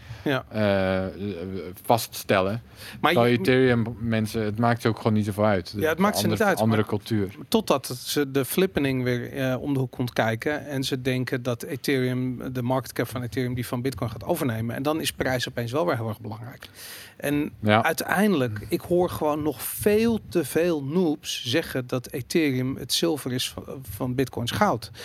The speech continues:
Speaker 1: En dat, eh, dat is het totaal, het is totaal iets anders. Het is op een andere planeet. Het is een ander boek, een ander hoofdstuk in een ander boek. Het heeft er niets mee te
Speaker 2: <laughs>
Speaker 1: maken. En dat
Speaker 2: Het heeft
Speaker 1: is
Speaker 2: heel <clears throat> oppervlakkige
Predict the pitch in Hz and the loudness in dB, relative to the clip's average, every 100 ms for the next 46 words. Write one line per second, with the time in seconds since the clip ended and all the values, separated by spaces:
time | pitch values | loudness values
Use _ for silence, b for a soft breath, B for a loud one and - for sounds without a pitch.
0 | B B B B 151 151 156 147 - - | B B B B -4 0 0 0 -4 -4
1 | 147 139 143 156 190 - - 160 214 220 | -2 0 0 0 0 0 0 2 4 4
2 | - - 202 - - 190 - - 180 - | 2 0 -2 0 2 2 2 2 2 0
3 | 214 180 165 147 180 180 165 190 202 - | 2 2 -2 -2 -2 -2 0 2 2 0
4 | - 180 208 165 147 135 160 - 202 180 | 0 2 4 2 -2 -6 -4 2 2 2
5 | 139 208 - 139 190 190 127 202 - 190 | 2 0 0 0 2 2 4 2 2 -2
6 | - 143 - 190 160 160 175 156 131 - | -2 -2 2 2 2 -2 -2 0 -2 -2
7 | 147 180 247 143 - 147 - 160 214 156 | 0 4 4 4 4 2 2 4 4 2
8 | 131 - B B B B - 175 214 110 | -2 -2 B B B B 0 4 4 6
9 | 131 123 143 147 160 139 135 139 139 - | 4 6 6 6 6 2 2 4 2 0
10 | - 160 - 147 - 131 123 | 4 4 6 2 4 4 4